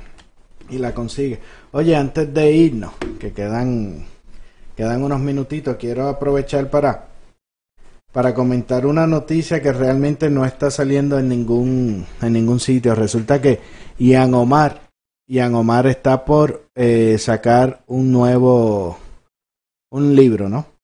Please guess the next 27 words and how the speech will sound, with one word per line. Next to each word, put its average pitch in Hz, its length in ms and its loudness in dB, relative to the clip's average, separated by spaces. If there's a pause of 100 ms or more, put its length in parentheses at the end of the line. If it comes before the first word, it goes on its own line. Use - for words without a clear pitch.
(260)
Sobre 117 300 -4
las 113 220 -4
experiencias 117 680 -8
de 131 120 -2
ella 143 180 -2
que 131 100 -4
se 123 140 -6
titula 117 380 -2
Así 120 200 -2
es 113 60 -2
como 123 240 -2
luce 117 280 -2
Estados 117 380 -2
Unidos, 208 360 2 (480)
eh, 120 220 -2
mi 120 180 0
viaje 131 340 2
de 135 160 2
refugiada 123 960 0
a 117 140 -6
congresista. 117 760 -2 (880)
Y 127 100 0
ha 117 100 2
levantado, 131 1040 4
eh, 113 400 0
cierto 117 1120 0
revuelo 117 640 2